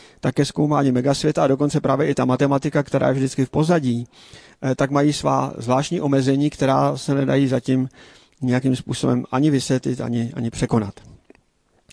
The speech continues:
Takže tím pádem taková ta mechanistická, materialistická myšlenka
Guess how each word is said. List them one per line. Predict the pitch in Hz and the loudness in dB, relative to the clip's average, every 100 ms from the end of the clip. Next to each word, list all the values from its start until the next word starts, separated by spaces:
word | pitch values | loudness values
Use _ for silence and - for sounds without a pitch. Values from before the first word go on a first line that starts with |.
| - - - - - | -20 -20 -20 -12 -2
Takže | 131 135 | 0 2
tím | 143 196 | 0 -2
pádem | 190 180 135 131 135 143 | 0 2 2 2 0 -2
taková | 143 160 156 156 | -2 2 2 2
ta | 143 131 120 | 2 0 0
mechanistická, | 131 170 156 147 160 151 156 131 | -2 0 0 0 -4 -4 0 0
materialistická | 127 135 147 147 - 160 156 139 | 0 -2 0 -2 -2 -6 -2 0
myšlenka | 127 127 135 139 143 147 | 0 -2 -2 0 2 2